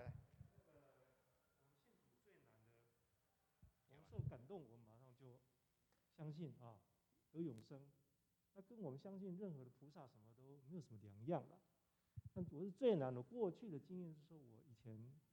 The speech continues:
很多时候对神不认识。旧约可以告诉你神是什么样的神，<laughs> 你读旧约可以认识这个神，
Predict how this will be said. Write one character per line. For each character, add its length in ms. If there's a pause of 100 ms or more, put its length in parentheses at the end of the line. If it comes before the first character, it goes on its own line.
(160)
很 140
多 140
时 180
候 200 (200)
对 180
神 340
不 140
认 200
识。 220 (1600)
旧 280
约 440 (220)
可 140
以 40
告 260
诉 160
你 140
神 320
是 60
什 160
么 80
样 120
的 60
神， 280 (600)
<laughs> 680
你 100
读 200
旧 260
约 140
可 140
以 40
认 240
识 120
这 120
个 80
神， 240